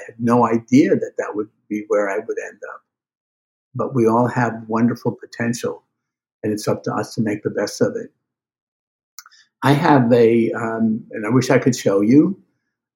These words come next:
uh, but I make a, a squiggle on a piece of paper. See a big white piece of paper and a squiggle. Imagine that in your mind.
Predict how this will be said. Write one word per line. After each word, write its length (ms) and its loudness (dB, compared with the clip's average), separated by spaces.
uh, 200 -4
but 240 2
I 100 4
make 300 2
a, 220 6
a 120 -10
squiggle 800 2
on 100 -4
a 60 -6
piece 240 0
of 100 -14
paper. 480 -4
See 100 0
a 40 0
big 300 -2
white 280 2
piece 200 2
of 120 -2
paper 500 -2
and 140 -2
a 20 -4
squiggle. 600 0
Imagine 480 2
that 220 0
in 120 0
your 140 2
mind. 440 -2